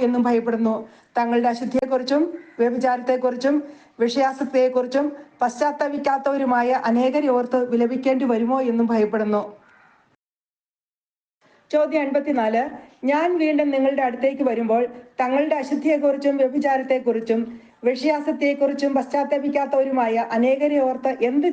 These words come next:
ചെയ്യേണ്ടി വരുമോ എന്ന് ഭയപ്പെടുന്നു എന്നാണ് പൗലോസ് ലീഹ രണ്ട് കോരിന്തോസ് പന്ത്രണ്ട് ഇരുപത്തൊന്നിൽ പറയുന്നത്.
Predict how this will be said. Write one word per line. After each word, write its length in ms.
ചെയ്യേണ്ടി 420
വരുമോ 340
എന്ന് 120
ഭയപ്പെടുന്നു 520
എന്നാണ് 300
പൗലോസ് 400
ലീഹ 220
രണ്ട് 320
കോരിന്തോസ് 500
പന്ത്രണ്ട് 420
ഇരുപത്തൊന്നിൽ 480
പറയുന്നത്. 460